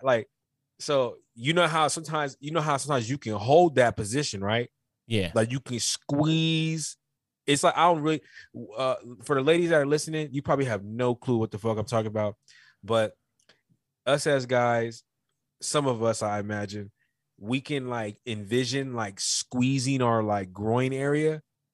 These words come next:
Speaker 1: and it literally makes our dick, like, swell. It's, um, I, I wonder if, like, the scientific way is that we, like, send in blood to our, you know, to our area,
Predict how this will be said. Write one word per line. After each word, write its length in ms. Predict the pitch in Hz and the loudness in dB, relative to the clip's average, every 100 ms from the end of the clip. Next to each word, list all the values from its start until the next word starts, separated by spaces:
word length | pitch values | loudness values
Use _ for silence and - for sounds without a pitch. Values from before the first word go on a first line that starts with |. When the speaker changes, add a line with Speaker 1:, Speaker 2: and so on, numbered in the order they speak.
| _ 120 | _ -8
Speaker 1:
and 240 | 120 113 | -6 -4
it 160 | 113 120 | -4 -2
literally 420 | 123 131 127 123 | -2 -2 -2 -4
makes 300 | 120 117 - | -6 -6 -4
our 120 | 107 | -4
dick, 260 | 95 113 113 | -4 -6 -6
like, 200 | 101 95 | -8 -6
swell. 560 | - - 107 110 87 - _ _ _ _ _ _ - | -6 -6 0 0 0 -8 _ _ _ _ _ _ -4
It's, 180 | 127 180 | 0 2
um, 180 | 175 - | 2 2
I, 120 | 151 - - | -2 -2 2
I 80 | 151 | 4
wonder 380 | 175 226 240 208 | 4 2 4 4
if, 120 | 175 | 6
like, 160 | 160 | 2
the 80 | 143 | 2
scientific 600 | - 156 151 156 156 151 | -2 0 0 0 0 0
way 220 | 151 160 | 2 0
is 80 | 143 | 0
that 180 | 131 123 | 0 0
we, 100 | 127 | 0
like, 200 | 123 107 | -2 -2
send 320 | - 131 123 | -2 -2 -2
in 220 | 120 101 | -4 -4
blood 460 | 90 107 117 113 101 _ _ _ _ _ - | -2 2 2 2 -2 _ _ _ _ _ -2
to 200 | 120 107 | 2 4
our, 400 | 101 95 90 - | 6 4 0 -6
you 120 | 117 | -2
know, 220 | 120 104 98 | 0 2 0
to 240 | - 117 | 2 2
our 100 | 104 | 4
area, 420 | 113 117 92 87 | 4 2 2 -6